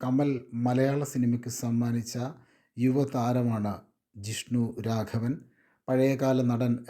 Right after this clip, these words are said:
രാഘവൻ്റെ മകനാണ് ജിഷ്ണു. രണ്ടായിരത്തി പതിനാറ് മാർച്ച്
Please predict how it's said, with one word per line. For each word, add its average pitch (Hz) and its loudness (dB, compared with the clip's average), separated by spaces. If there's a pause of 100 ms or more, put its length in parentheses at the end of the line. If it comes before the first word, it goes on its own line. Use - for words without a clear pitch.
(100)
രാഘവൻ്റെ 123 0 (160)
മകനാണ് 120 0 (140)
ജിഷ്ണു. 95 -12 (540)
രണ്ടായിരത്തി 110 -2
പതിനാറ് 123 2
മാർച്ച് 127 -2